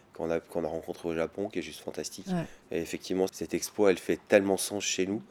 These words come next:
Speaker 1: parce que c'est la, la défense des savoir-faire ancestraux
Speaker 2: Ouais, tout
Speaker 1: et
Speaker 2: à
Speaker 1: des
Speaker 2: fait.
Speaker 1: métiers manuels.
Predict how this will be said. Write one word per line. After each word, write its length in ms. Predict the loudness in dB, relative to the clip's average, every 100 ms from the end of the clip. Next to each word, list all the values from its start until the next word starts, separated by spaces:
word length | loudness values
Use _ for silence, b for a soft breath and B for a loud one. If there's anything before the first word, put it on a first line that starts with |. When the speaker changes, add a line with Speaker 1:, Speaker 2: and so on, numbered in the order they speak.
| b b
Speaker 1:
parce 120 | -2
que 80 | 0
c'est 200 | 4 4
la, 140 | 6 4
la 160 | 2
défense 300 | 0 0 0
des 60 | -2
savoir-faire 500 | 0 0 0 2 2
ancestraux 460 | 2 -4 -4 -2 0
Speaker 2:
Ouais, 180 | 2 0
tout 60 | 0
Speaker 1:
et 40 | 2
Speaker 2:
à 20 |
Speaker 1:
des 100 | 4
Speaker 2:
fait. 20 |
Speaker 1:
métiers 240 | 4 4 4
manuels. 480 | 4 6 6 6